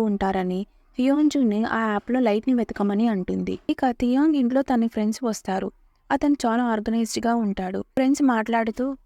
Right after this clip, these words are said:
"ఇప్పుడు ఏం చేస్తావు?" అంటూ అడుగుతాడు. అతను నిన్న మొత్తం డబ్బు ఖర్చు చేశానని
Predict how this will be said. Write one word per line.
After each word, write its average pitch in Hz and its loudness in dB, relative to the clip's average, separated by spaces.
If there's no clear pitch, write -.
"ఇప్పుడు 262 -2
ఏం 240 2
చేస్తావు?" 240 -2
అంటూ 214 -2
అడుగుతాడు. 202 -2
అతను 285 2
నిన్న 247 4
మొత్తం 226 0
డబ్బు 240 -2
ఖర్చు 233 -2
చేశానని 202 -2